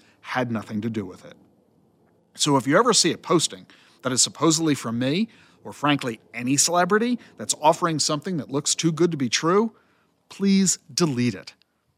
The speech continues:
And yes, whenever we find these things, or listeners like you tell me about them, we always tell the sites, Facebook, X, Instagram, but as soon as they take it down, another one pops up.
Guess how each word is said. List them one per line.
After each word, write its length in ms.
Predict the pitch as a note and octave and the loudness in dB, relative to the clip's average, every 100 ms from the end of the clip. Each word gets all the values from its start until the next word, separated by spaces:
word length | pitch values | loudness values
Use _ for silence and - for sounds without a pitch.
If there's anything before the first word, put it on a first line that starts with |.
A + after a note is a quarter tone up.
| _ E3 | _ -2
And 180 | D#3 | 0
yes, 360 | D3 D3+ A2 - | 2 2 0 -4
whenever 280 | A#2 C3 D3+ | -4 -2 0
we 120 | D3+ | 0
find 340 | - D#3 E3 | 2 0 2
these 180 | E3 D#3 | 0 0
things, 320 | D#3 E3 F#3 | 0 -2 -2
or 300 | C#3+ A2 A2 | -4 -6 -8
listeners 480 | G#2 B2+ B2 C3+ A#2 | -10 -2 0 0 -4
like 180 | A#2 A2+ | -6 -6
you 140 | A#2+ | -4
tell 240 | A#2 - B2+ | -6 -6 -2
me 140 | C#3 | 0
about 260 | C#3+ D3+ D3+ | 2 0 0
them, 240 | F3 F3+ - _ _ _ _ | -2 -4 -6 _ _ _ _
we 160 | - D#3 | 2 6
always 300 | A3+ F3 - | 6 4 0
tell 240 | - F3+ | 2 2
the 100 | B2+ | 2
sites, 500 | A2+ A2 A2 D#3 - - | 0 -2 -4 -6 -6 -6
Facebook, 560 | B2+ C3 - C3 C3 | -4 -4 -2 -4 -4
X, 300 | - A#2+ - | -6 -8 -8
Instagram, 640 | A#2 A#2 - A#2+ A#2+ A#2+ A#2+ - _ _ | -4 0 0 -2 -8 -8 -10 -14 _ _
but 120 | - | -8
as 80 | D3 | 0
soon 180 | - C4+ | 0 0
as 100 | B3 | 0
they 120 | G3 | 0
take 220 | D3+ F#3 | 0 -2
it 100 | D#3+ | -4
down, 340 | D3+ D#3+ A3 C4 _ | -4 -2 -2 -4 _
another 380 | C3+ E3 C#4 A3 | -6 0 0 2
one 200 | C3 G3 | 0 -2
pops 380 | - G3+ A#3+ B3 | -2 -4 0 2
up. 300 | C#4+ - | 0 -4